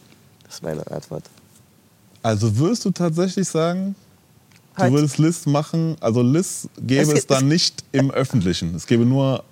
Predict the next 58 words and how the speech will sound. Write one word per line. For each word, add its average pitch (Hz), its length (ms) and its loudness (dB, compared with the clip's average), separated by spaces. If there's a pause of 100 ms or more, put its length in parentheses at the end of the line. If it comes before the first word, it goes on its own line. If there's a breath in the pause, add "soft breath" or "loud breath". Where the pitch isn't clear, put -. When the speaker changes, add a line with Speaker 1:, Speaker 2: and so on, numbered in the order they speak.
(120)
Speaker 2:
du 117 120 2
würdest 123 200 0
vielleicht 113 260 2
hier 131 160 4
und 120 80 2
dem 127 160 2
mal 113 340 2
schicken, 160 260 0
dass 127 120 0
du 127 80 0
Mucke 147 220 0
machst, 180 240 0
aber 110 240 2
Speaker 1:
Nee, 202 120 0
nee, 247 140 0
Speaker 2:
die - 60 4
Speaker 1:
ich - 80 4
würd 170 160 2
Mucke - 260 4
Speaker 2:
Öffentlichkeit 156 280 -2
Speaker 1:
für, - 140 -12
für, - 180 -10
Mucke 220 200 -2
für 202 120 -6
mich 196 160 -4
selber 196 300 0
machen. 160 300 -2
Speaker 2:
Nur 156 80 -4
für 120 100 -2
dich. 95 300 -4
Speaker 1:
Für - 140 -10
mich, 185 200 -2
für 175 80 -10
meine 170 220 -2
Ängsten. 170 640 -4
Speaker 2:
Mhm. 117 280 -2
Speaker 1:
Vielleicht 190 320 0
so, 190 80 -2
weißt 214 220 0
du, 185 60 -4
so 175 60 -2
Private 180 500 -2
Account, 180 460 -2
wo 170 100 -2
ich 139 60 -4
Speaker 2:
Mhm. 113 40 -2
Speaker 1:
sowas 135 260 2
poste. 170 520 -2 (360 loud breath)
Aber 180 160 -2
für - 160 -4
die 185 180 -4
Öffentlichkeit 214 640 -4
nicht, 214 160 -6
weil 190 100 -2
ich - 100 -8
hab 202 80 -6
das - 200 -8
Gefühl, 214 400 -6